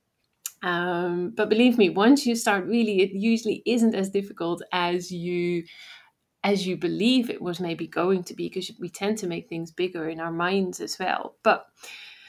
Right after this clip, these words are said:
but yeah, totally, one hundred percent, I can totally see the, the similarities between being financially disorganized and being physically disorganized. At least for me, that is totally the point.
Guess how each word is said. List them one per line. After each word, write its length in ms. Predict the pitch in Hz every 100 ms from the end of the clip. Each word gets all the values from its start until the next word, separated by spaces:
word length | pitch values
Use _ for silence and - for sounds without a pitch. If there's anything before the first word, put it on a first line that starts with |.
| - _ -
but 120 | 240
yeah, 200 | 208 185 -
totally, 600 | - - 294 294 240 226
one 280 | 190 233 247
hundred 320 | 254 220 220
percent, 320 | 190 202 185
I 80 | 196
can 200 | 196 202
totally 420 | 196 208 208 190
see 260 | 190 202 190
the, 580 | 180 175 175 175 175 -
the 220 | 180 196
similarities 920 | 190 - 196 175 175 185 180 180 175 -
between 600 | 185 185 175 175 170 -
being 420 | - 185 175 175 175
financially 680 | - 170 175 175 - 175 -
disorganized 800 | 185 180 175 165 165 156 165 -
and 180 | 165 160
being 360 | 160 160 165 -
physically 440 | - 302 226 185 160
disorganized. 880 | 156 156 - 147 - - - 175
At 100 | -
least 280 | 196 196 196
for 140 | - 180
me, 300 | 196 247 185
that 180 | 175
is 140 | 175 -
totally 300 | 160 143 180
the 100 | -
point. 280 | - -